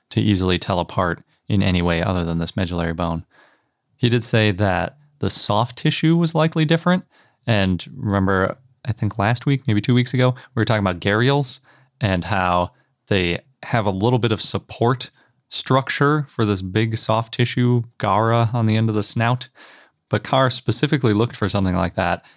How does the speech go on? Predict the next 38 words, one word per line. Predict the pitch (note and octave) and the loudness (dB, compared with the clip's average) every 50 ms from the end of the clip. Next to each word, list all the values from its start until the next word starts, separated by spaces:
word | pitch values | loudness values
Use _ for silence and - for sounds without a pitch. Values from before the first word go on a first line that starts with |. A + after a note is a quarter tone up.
| _ _ - | _ _ -2
and | A2 G2 | -2 0
said | - G#2+ G2 | 0 0 0
he | G2 F2+ | 0 0
couldn't | - C3+ A#2+ A#2 | 0 0 0 0
find | A2+ - A2+ G#2+ G#2+ G#2 | -2 -2 0 2 2 2
anything | G2+ G2 G2 F#2 F#2+ F#2 | 2 2 2 2 2 0
on | F#2+ F#2 | 0 0
the | F2+ | -2
snout | - - - G#2 G2 F#2+ F#2 - | -2 -2 -2 0 0 0 -2 -2
or | F#2+ F#2+ G2+ | -2 -2 0
elsewhere | G2+ F#2+ G2 - - - G2+ F#2+ F2+ F2 E2+ - _ _ _ _ | 0 0 -2 -2 -2 0 0 2 2 0 -2 -4 _ _ _ _
that | - A2 A#2+ | -2 -2 0
looked | A2+ G#2 G#2 - | 0 -2 0 -2
like | A#2 G#2 - | -4 -2 -2
it | A2 | -2
was | G2+ F#2+ - | -2 -2 -4
supporting | - - G#2 - - - - A2 G#2+ F#2+ G2 F#2 F2+ | -4 -4 -6 -6 -4 -2 0 0 2 2 2 0 0
a | F2+ F#2 F2 F#2+ | 0 0 -2 0
large | F#2 F#2+ F#2 F#2 E2+ - | 0 2 2 0 0 -2
soft | - G#2 G2 F2+ - - | -2 0 0 -2 -2 -4
tissue | - G#2 F#2+ - - G#2+ F#2 F2 E2+ - - - _ _ _ | -4 -2 -2 0 0 0 0 0 -2 -4 -8 -18 _ _ _
structure | - - - A#2+ A2+ G2+ - - - G#2 F#2 F2 E2+ - - _ _ _ _ _ _ _ | -10 -4 0 0 0 0 0 -2 0 2 2 2 0 -2 -6 _ _ _ _ _ _ _
in | B2+ A#2 F#2+ F#2+ | 0 2 2 2
a | F2 F2+ F2 E2 D#2+ - _ | 2 2 0 -2 -4 -8 _
sexually | - - - G#2 G2+ - - G#2 F#2+ F2 | -12 -4 -2 -2 -2 0 0 0 0 0
dimorphic | E2 F2 F2 E2+ F2 F2 F#2 - - - F#2+ - - | 0 0 0 0 0 0 0 0 -2 -4 -4 -4 -2
kind | - - F2+ E2+ D#2+ | -2 -2 -2 -2 -4
of | C#2+ F2 | -2 -2
way. | F#2 F2 E2 D#2+ E2 - - - - _ _ _ | -2 0 0 -4 -6 -10 -18 -20 -20 _ _ _
So | - - - - F#2 E2+ E2 D#2+ - - _ _ _ _ _ _ _ _ _ _ | -12 -6 -2 0 0 2 0 -2 -2 -6 _ _ _ _ _ _ _ _ _ _
we're | - G2+ | -2 -2
still | - - - G2+ F2+ | -2 0 0 -2 0
kinda | - - F#2+ F2+ E2+ E2 D#2+ C#2+ - _ _ _ _ _ _ _ _ _ _ _ _ | 0 0 0 2 0 0 -2 -4 -10 _ _ _ _ _ _ _ _ _ _ _ _
confused | - G2 F2+ - - G2+ F#2 F2 F2 E2+ - - | -2 -2 -2 0 0 0 2 2 2 0 0 0
about | F2+ - F2+ - | 0 0 0 0
why | G#2 F#2 F2 E2 E2 | 0 0 0 0 0
we | E2 F2+ D#2+ | -2 -2 -2
have | D2+ G2 F#2 F2+ F2 E2 - - | -2 0 0 0 -2 -4 -8 -14